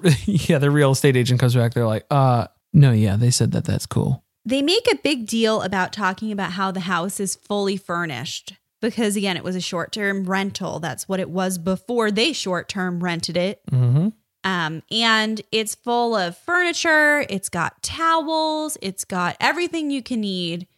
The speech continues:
Speaker 2: to live in a house. And everything inside's gonna be theirs once they close.
Speaker 1: Mine, mine, mine.
Speaker 2: It better be for nine hundred thousand dollars.
Speaker 1: Yeah, I hope so.
Speaker 2: I hope everything in that house stays. I can't wait to see what they do with all this furniture.
Speaker 1: Yeah, where's that gonna go?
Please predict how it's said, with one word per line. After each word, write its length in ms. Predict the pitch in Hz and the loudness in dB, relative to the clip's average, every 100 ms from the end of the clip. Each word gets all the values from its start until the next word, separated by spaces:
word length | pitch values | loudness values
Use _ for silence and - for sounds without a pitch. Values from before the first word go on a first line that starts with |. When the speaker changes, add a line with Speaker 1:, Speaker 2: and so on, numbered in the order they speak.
| - | -10
Speaker 2:
to 300 | - 214 190 | -6 -2 -2
live 180 | 185 185 | -2 -4
in 60 | 175 | -4
a 60 | |
house. 520 | 180 143 - - - - _ - | -4 -6 -10 -10 -10 -12 _ -6
And 300 | 202 190 - _ - | -4 -4 -6 _ -2
everything 460 | 302 311 349 320 285 | -2 0 -4 -4 -6
inside's 500 | 277 254 208 208 - | -4 -2 -2 -2 -4
gonna 220 | 202 196 | -4 -2
be 160 | 208 | -2
theirs 500 | 185 143 139 165 - | -4 -4 -4 -6 -6
once 220 | 180 160 - | -4 -4 -4
they 160 | 156 | -6
close. 520 | - - - - - - _ - | -6 -12 -12 -12 -14 -14 _ -8
Speaker 1:
Mine, 200 | 151 147 | 0 4
mine, 200 | 143 139 | 6 6
mine. 200 | 127 117 - _ _ - | 4 2 -6 _ _ -6
Speaker 2:
It 160 | 285 | 0
better 260 | 247 349 339 | 2 4 4
be 160 | 277 | 4
for 160 | 262 233 | 2 2
nine 280 | 196 196 226 | 4 4 4
hundred 280 | 220 202 196 | 2 0 0
thousand 320 | 202 196 190 | 0 2 2
dollars. 440 | 185 196 233 - | 2 2 -2 -4
Speaker 1:
Yeah, 160 | - 127 | -4 -2
I 40 | |
hope 200 | 127 202 | 0 0
so. 340 | 156 104 127 147 _ | 0 0 0 0 _
Speaker 2:
I 100 | - | -4
hope 280 | 226 285 403 | 0 2 2
everything 380 | 214 196 196 196 | 2 2 0 -2
in 60 | 185 | -2
that 160 | 170 185 | -2 -2
house 260 | 175 165 | -2 -2
stays. 500 | - 175 156 165 - _ _ | -4 -2 -2 -4 -8 _ _
I 100 | 190 | -4
can't 200 | 208 277 | -2 -4
wait 100 | 247 | -4
to 80 | 233 | -6
see 120 | 220 | -4
what 120 | 202 190 | -6 -6
they 80 | |
do 160 | 170 170 | -6 -6
with 120 | 185 | -6
all 140 | 226 233 | -6 -6
this 160 | 247 | -8
furniture. 540 | - 294 285 349 349 339 - | -8 -8 -6 -6 -6 -6 -4
Speaker 1:
Yeah, 80 | 135 | -2
where's 220 | 147 208 | 0 0
that 180 | 196 117 | 0 0
gonna 200 | 110 85 | -2 -2
go? 320 | 101 85 | -4 -4